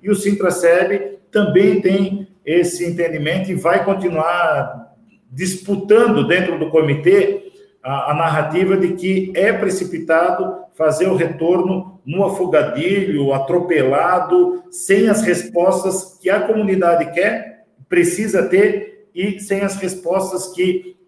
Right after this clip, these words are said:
a categoria precisa ter. E para finalizar a minha fala, eu, ah, recebi ontem da escola onde meu filho estuda,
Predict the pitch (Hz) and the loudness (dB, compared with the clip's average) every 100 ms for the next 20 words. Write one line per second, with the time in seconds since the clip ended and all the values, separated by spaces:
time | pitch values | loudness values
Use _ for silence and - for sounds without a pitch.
0 | - 139 180 190 165 175 208 208 - 170 | -10 -2 0 2 4 4 4 2 2 2
1 | 160 170 147 156 151 127 - - _ 151 | 2 2 0 0 0 -2 -4 -12 _ -6
2 | 202 214 196 202 170 151 170 165 143 120 | -2 -2 0 0 0 0 2 2 0 -2
3 | 135 143 123 165 190 147 - - - _ | -2 -4 -4 -2 0 -2 -6 -10 -18 _
4 | _ _ _ _ _ - 143 147 151 131 | _ _ _ _ _ -8 -4 -2 -2 -2
5 | 147 156 - - 180 175 151 175 196 190 | 0 0 0 -2 0 0 2 2 2 0
6 | 147 147 - - _ - 147 143 - 165 | -2 -4 -12 -20 _ -4 -2 0 0 2
7 | 175 175 170 170 170 180 175 170 - 214 | 2 0 -2 -4 -2 -2 -2 -4 -4 -2
8 | - - | -2 -4